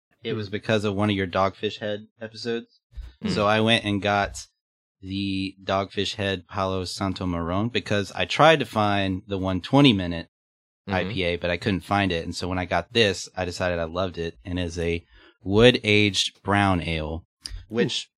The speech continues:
Speaker 1: w-, back when we did our, uh, kinda, we tried to be like a pseudo Yeasty Boys. We did, like,
Speaker 3: <laughs>
Speaker 1: a
Speaker 2: Yeah,
Speaker 1: beer
Speaker 2: that beer
Speaker 1: segment.
Speaker 2: bit, yeah.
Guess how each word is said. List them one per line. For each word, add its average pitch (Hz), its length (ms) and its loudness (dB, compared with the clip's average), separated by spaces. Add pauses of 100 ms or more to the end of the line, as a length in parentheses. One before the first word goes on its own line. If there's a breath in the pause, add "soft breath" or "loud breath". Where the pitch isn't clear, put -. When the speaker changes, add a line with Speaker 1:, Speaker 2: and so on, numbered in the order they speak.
(280)
Speaker 1:
w-, 113 180 -12
back 160 300 0
when 139 160 4
we 127 120 4
did 120 260 4
our, 110 320 2
uh, 95 260 0 (340)
kinda, 107 220 -4
we 101 100 -6
tried 113 200 2
to 104 60 0
be 98 160 2
like 98 160 -2
a 85 80 -4
pseudo 101 680 4 (380 soft breath)
Yeasty 98 400 -4
Boys. 110 560 0 (420)
We 98 60 -10
did, 110 160 4
like, 98 120 4
Speaker 3:
<laughs> - 0 -
Speaker 1:
a 196 40 8
Speaker 2:
Yeah, - 40 8
Speaker 1:
beer 123 80 -4
Speaker 2:
that 139 140 6
beer 123 100 6
Speaker 1:
segment. 120 480 6
Speaker 2:
bit, 107 80 -12
yeah. 104 160 -6